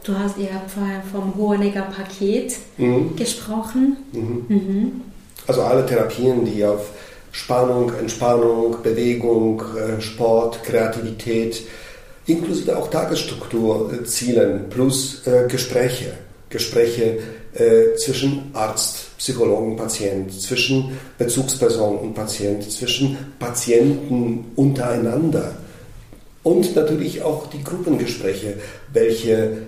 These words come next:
Speaker 2: welche auch zu, äh, äh, nicht nur zu, zu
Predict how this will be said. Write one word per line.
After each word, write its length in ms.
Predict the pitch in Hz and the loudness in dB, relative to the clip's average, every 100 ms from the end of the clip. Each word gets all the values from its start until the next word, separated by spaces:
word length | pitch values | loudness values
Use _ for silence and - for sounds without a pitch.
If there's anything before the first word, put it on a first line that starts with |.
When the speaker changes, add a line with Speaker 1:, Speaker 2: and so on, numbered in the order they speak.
| - | -12
Speaker 2:
welche 440 | - 113 - 117 - | -2 -2 0 -2 0
auch 220 | 117 - | -2 -2
zu, 520 | - 113 107 107 107 107 | -4 -4 -2 -2 -2 -2
äh, 960 | 110 107 107 107 - - - - - | 2 4 4 0 -6 -14 -20 -20 -10
äh, 300 | 107 104 104 104 - | -2 -2 -2 -8 -12
nicht 180 | 101 - | -12 -10
nur 80 | - | -10
zu, 120 | - - - - - - | -12 -14 -10 -8 -8 -8
zu 160 | - | -8